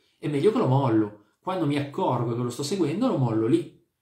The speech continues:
Devo riuscirci, devo farcela, perché questo è il mio lavoro, questo è il mio compito, semplicemente osservare e mollare quello che non mi serve, mollare i pensieri farlocchi, ok?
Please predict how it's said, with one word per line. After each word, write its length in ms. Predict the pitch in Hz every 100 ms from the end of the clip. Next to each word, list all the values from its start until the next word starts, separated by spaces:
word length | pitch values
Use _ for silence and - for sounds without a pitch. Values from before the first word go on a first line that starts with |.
| _
Devo 220 | 123 127
riuscirci, 580 | 117 - 247 180 - 113
devo 160 | 120 113
farcela, 460 | 202 165 - 107
perché 200 | - -
questo 320 | - 220 -
è 40 | 135
il 40 |
mio 120 | 117
lavoro, 420 | 107 104 104 101 -
questo 260 | 151 -
è 40 | 131
il 40 |
mio 140 | 120
compito, 400 | - 110 98 110
semplicemente 920 | 117 123 131 180 139 135 185 190 - _
osservare 760 | - - 175 139 127 123 185
e 60 | 180
mollare 500 | 135 135 117 123 175
quello 180 | 135 120
che 100 | 120
non 120 | 110
mi 80 | 104
serve, 480 | - 147 107 107 _ _ _ _ _ -
mollare 500 | 123 143 131 143 170
i 60 |
pensieri 360 | 127 113 131 110
farlocchi, 600 | - 110 139 123 - - _ _ _ _ _
ok? 460 | 131 160 143 156